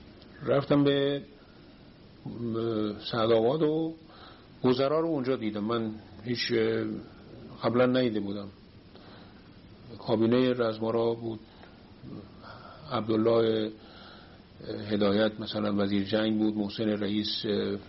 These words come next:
وزیر خارجه بود، جزائری وزیر فرهنگ بود، محسن نصر وزیر داخله بود، اشراقی معاون پست‌تلگراف بود.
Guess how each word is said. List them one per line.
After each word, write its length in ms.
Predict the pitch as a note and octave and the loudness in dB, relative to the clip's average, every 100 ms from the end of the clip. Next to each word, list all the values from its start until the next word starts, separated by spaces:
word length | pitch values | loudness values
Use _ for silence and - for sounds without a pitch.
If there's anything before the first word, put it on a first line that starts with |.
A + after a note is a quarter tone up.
| - - A#2 A2 | -20 -18 -12 -8
وزیر 440 | G#2 G2+ G#2+ G#2 | -4 2 4 4
خارجه 440 | G2+ G2+ G2 G2 A2 | 0 -2 -2 0 0
بود، 300 | G#2+ G#2+ G#2 - - - A2+ G2 G#2 | 2 0 0 -12 -20 -12 -6 -6 -6
جزائری 760 | G#2+ G#2 G#2+ F#2+ G2 G2+ G#2 G2+ - - - - - | 0 0 2 2 2 2 2 -2 -8 -18 -18 -16 -6
وزیر 300 | G2+ G#2 G#2+ | 0 2 0
فرهنگ 540 | G2+ G2+ G2+ G#2+ G#2+ | -2 -6 -2 0 2
بود، 220 | G#2+ G#2+ | 2 0
محسن 380 | G#2 F#2+ A#2 G#2 | -2 -4 -2 0
نصر 320 | G#2 G#2 - | 0 -2 -4
وزیر 220 | G2+ G#2 G2+ | -6 -6 -2
داخله 460 | G2 F#2+ G2+ F#2+ | -2 -2 -2 -2
بود، 240 | G#2+ G#2+ G#2+ | 2 0 0
اشراقی 640 | G2+ G#2+ G2+ G#2 G#2 G2+ - - - - - | -2 -2 -2 0 0 -2 -8 -18 -18 -20 -10
معاون 560 | A#2 G#2+ G#2+ G2+ A2+ A#2 | 0 2 4 4 2 0
پست‌تلگراف 720 | A2 G#2+ G#2+ G2+ G#2+ A2 - | -4 -6 -4 0 0 0 -2
بود. 280 | G#2+ G#2 | -4 -4